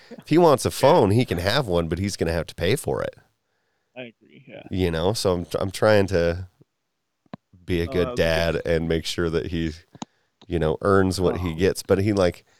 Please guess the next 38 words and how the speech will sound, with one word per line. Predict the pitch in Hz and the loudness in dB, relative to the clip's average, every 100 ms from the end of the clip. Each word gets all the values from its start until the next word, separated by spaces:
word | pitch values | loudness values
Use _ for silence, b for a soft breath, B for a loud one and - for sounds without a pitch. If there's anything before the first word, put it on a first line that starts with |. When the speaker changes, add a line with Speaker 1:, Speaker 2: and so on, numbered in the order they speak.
| _ | _
Speaker 1:
at | - | -10
the | |
same | 98 120 | -2 0
time, | 95 131 92 92 - _ _ _ _ - | 2 2 2 -2 -12 _ _ _ _ -14
back | 87 101 95 | -2 -2 0
to | |
what | 98 | -4
I'm | 82 | 0
talking | 113 113 | 0 0
about, | 95 - | -2 -4
he's | 107 123 | -6 -2
got | 127 - | -2 -2
so | - 127 | -2 -2
much | 131 123 | -2 0
anxiety | 98 90 92 95 82 | -2 0 0 2 0
about | 78 82 76 73 - _ _ | -2 -4 -4 -6 -12 _ _
during | - 110 113 | -2 2 2
the | 107 | 2
presidential | 127 120 131 165 - 87 | 0 0 0 -2 -2 -4
race, | 76 - - - _ _ _ _ _ | -4 -8 -12 -14 _ _ _ _ _
you | - | -8
know, | 92 | -6
'cause | 98 95 | -4 -4
he's | 95 - | -4 -2
hearing | 143 135 | 2 2
it | 120 | 2
at | 113 | 0
school, | - - 92 90 90 | -4 -4 -2 0 0
his | 85 | -2
teachers | 101 90 87 | -6 -6 -4
are | 82 | -6
talking | 80 80 76 - | -6 -6 -6 -8
about | 78 76 76 73 | -10 -8 -8 -8
it. | 73 - _ _ - | -10 -12 _ _ -14
He's | 90 95 | -8 -6
got | - 95 90 - _ _ - | 0 0 0 -4 _ _ -12
current | - 101 90 | -4 -4 -4
events, | 92 90 85 - - | -4 -2 -2 -4 -10